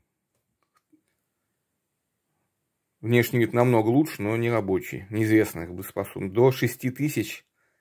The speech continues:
с половиной в коллекционном состоянии муха не сидела. Вот там чемодан нормальный. Ну, цена, соответственно, шесть тысяч. Это не каждый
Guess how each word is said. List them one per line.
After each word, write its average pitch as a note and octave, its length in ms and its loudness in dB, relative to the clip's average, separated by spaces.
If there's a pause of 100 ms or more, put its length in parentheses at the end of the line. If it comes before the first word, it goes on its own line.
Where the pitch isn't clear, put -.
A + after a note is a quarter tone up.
(200)
с - 140 -18
половиной A#2+ 480 2
в - 80 -4
коллекционном B2+ 880 2
состоянии A2+ 600 -2
муха G#2 480 -2 (420)
не G2 80 -10
сидела. F#2+ 560 -4 (360)
Вот - 160 -8
там C3+ 180 6
чемодан A#2+ 400 4
нормальный. G#2 360 0
Ну, A#2+ 100 0
цена, A#2+ 260 -4
соответственно, G#2 600 -8 (540)
шесть - 360 -6
тысяч. - 480 -6
Это - 180 -4
не G#2 80 2
каждый G2 560 2